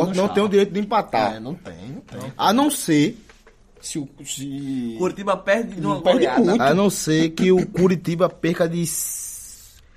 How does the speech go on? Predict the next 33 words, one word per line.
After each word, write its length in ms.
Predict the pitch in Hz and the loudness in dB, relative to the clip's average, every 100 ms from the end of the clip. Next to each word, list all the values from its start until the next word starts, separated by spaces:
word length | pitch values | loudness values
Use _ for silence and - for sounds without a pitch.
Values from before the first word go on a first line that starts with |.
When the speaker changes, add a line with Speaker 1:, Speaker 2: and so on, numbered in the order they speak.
| - _ - - | -20 _ -20 -4
Speaker 1:
tem 120 | 143 | -4
que 100 | 139 | -4
ir 40 | |
pro 140 | 135 147 | -2 2
gol 380 | 165 175 147 226 | 2 2 0 -2
fora, 380 | - 123 107 | -4 -6 -6
gol, 180 | 120 139 151 | -2 -2 -4
gol, 280 | 107 135 | -4 -4
gol, 180 | 165 151 | -4 -6
gol 200 | 80 151 | -4 -4
feito. 440 | 190 139 131 - - - - - - | -2 0 -2 -2 -20 -20 -20 -20 -14
E 80 | - | -6
tem 20 | 135 | -2
que 140 | - | 0
perder 160 | 151 139 | 0 0
seis 200 | 151 175 | 2 0
a 80 | |
zero. 260 | 139 107 101 - - - - | 0 -2 -4 -14 -20 -20 -12
Speaker 2:
Do, 120 | 127 | -4
da 60 | 117 | -2
Speaker 1:
Coritiba. 300 | - 101 92 | -2 -4 -6
Speaker 2:
Chapecoense. 460 | - 107 90 - - - - | -8 -12 -12 -16 -20 -20 -18
Vai 80 | 104 | -14
ser 60 | |
Speaker 1:
Seis 120 | 104 117 | -8 -6
a 60 | |
zero. 140 | 107 90 | -4 -6
Speaker 2:
histórico, 340 | 80 101 - | -8 -12 -16
né? 80 | 95 - _ _ - | -20 -20 _ _ -20
Speaker 3:
Seis 320 | - 165 185 | -8 -2 0
a 120 | 185 151 | 0 -2
zero, 320 | 113 131 143 | 0 -2 -2
pô. 140 | 117 | -8